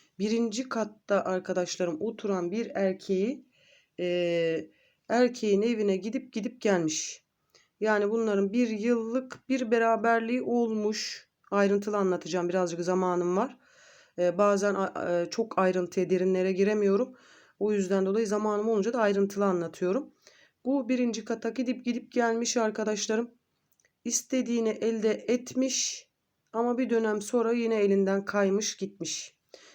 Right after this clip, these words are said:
Birazcık karşı tarafı fazla pohpohladığı için, e, bu erkek de yerinde durmayan bir erkek arkadaşlarım. Kopukluk, kopukluk, kopukluk olmuş. Yani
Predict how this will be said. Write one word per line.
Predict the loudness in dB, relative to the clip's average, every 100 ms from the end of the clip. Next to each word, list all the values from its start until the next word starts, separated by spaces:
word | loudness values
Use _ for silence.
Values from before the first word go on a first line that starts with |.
| _ -2
Birazcık | 2 4 2 -2 -8 -6
karşı | -2 -2 -2
tarafı | -2 -2 -2
fazla | -2 0 0 0 -2 -4 -14 _ _ _
pohpohladığı | -4 -4 -2 -2 -2 -2 -2 0
için, | 0 0 -2 -2 -4 _ _ _ -4
e, | 0 2 2 0
bu | 2
erkek | 2 2 -2 -6 -4
de |
yerinde | -2 0 0 0 0 0
durmayan | 0 0 0 0 0 -2 -6 -12 _
bir | 0 0 2
erkek | -2 -2 -6 -8 -12 -18 -6
arkadaşlarım. | -4 -2 -4 -4 -2 -4 -4 -14 _ _ _ _ _ -20 -20 _
Kopukluk, | -2 -2 -4 -8 -8 -6
kopukluk, | -6 -4 -6 -8 -12 -6
kopukluk | -6 -4 -8 -8 0
olmuş. | 2 2 -2 -8 -18 -4
Yani | 0 2 0 -2